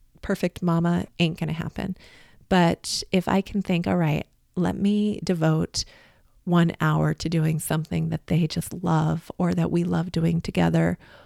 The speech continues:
or, you know, reading a book, um, and this is aside from having kids, just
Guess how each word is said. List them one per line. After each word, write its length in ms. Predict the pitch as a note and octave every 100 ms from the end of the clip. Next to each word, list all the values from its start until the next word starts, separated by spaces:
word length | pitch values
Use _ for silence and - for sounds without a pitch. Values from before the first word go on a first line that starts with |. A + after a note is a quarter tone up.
| - -
or, 520 | - G3 F3+ F3 E3+ - -
you 100 | F#3
know, 160 | F3 -
reading 560 | F3 G#3 G#3 G#3 G3 - E3
a 60 |
book, 600 | F3 - F3+ F3+ - - _ - _ _ -
um, 540 | F3+ E3 D#3+ D#3+ D#3 _ - -
and 160 | F#3+ F#3+
this 160 | G#3 F3+
is 140 | F3
aside 380 | E3+ - G3+ G3+
from 420 | - E3 E3 F3 -
having 300 | F3 D#3+ D#3
kids, 320 | E3+ D#3+ -
just 320 | G3 -